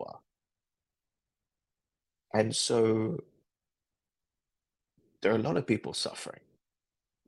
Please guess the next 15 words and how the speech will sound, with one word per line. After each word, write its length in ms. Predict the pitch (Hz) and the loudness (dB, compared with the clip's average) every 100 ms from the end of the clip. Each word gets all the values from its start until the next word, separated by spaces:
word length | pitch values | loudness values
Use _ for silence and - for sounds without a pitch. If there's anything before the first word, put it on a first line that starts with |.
| _ _ - | _ _ -6
a 60 | 107 | 2
lot 160 | 113 | 4
of 100 | 107 | 4
people 260 | 120 107 107 | 2 2 4
going 260 | 113 110 | 4 2
through 260 | 98 110 104 | 2 0 2
unnecessary 720 | - 107 107 101 - 104 98 | 2 -2 -4 -6 -6 -6 -6
pain. 400 | - 135 - - _ _ _ _ _ _ _ _ _ _ _ _ _ _ _ _ _ _ _ - | -2 -2 -2 -6 _ _ _ _ _ _ _ _ _ _ _ _ _ _ _ _ _ _ _ -4
And 460 | 107 107 107 101 - _ _ _ _ - | 2 2 2 -6 -12 _ _ _ _ -8
one 200 | - 113 | -2 2
of 120 | 117 | 2
the, 560 | 110 110 107 104 92 - - - | 2 2 2 -2 -8 -12 -12 -4
the 80 | |
best 300 | 95 117 - | 0 0 0
medicines 960 | 76 80 113 131 - - 73 - - | -2 2 4 4 2 -2 -4 -12 -10